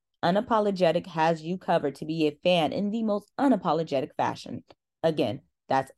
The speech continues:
unapologetic underscore sports on Instagram to build up your custom Air Force One collection this holiday season. The best fans are the ones who are unapologetic. Follow and shop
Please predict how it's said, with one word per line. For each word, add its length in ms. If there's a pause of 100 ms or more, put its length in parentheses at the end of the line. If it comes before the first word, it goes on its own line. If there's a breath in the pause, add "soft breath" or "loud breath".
unapologetic 840 (220)
underscore 540
sports 500
on 140
Instagram 580 (220)
to 100
build 180
up 220
your 440
custom 480
Air 160
Force 280
One 220
collection 440
this 160
holiday 400
season. 500 (380)
The 100
best 320
fans 460
are 140
the 40
ones 280
who 60
are 120
unapologetic. 800 (500)
Follow 320
and 180
shop 380